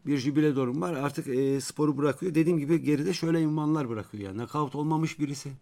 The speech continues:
E, sürekli, e, bü-, çok önemli galibiyetler almış birisi. Ve bir başka özelliği de şu.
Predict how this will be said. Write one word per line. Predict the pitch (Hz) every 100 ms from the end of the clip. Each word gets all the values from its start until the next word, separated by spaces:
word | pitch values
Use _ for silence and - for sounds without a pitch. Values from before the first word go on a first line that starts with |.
| _ _ - - _ 104
E, | 110 110 107
sürekli, | - 135 135 139 131
e, | - 90 117 117 113 113 107 - - - - 80
bü-, | 101 117 -
çok | - 123
önemli | 127 127 127
galibiyetler | 117 110 110 120 - 135
almış | 139 135 -
birisi. | 143 131 151 - - - _
Ve | 117
bir | 107 113
başka | 131 135 180
özelliği | 175 147 139 127
de | 139
şu. | - 175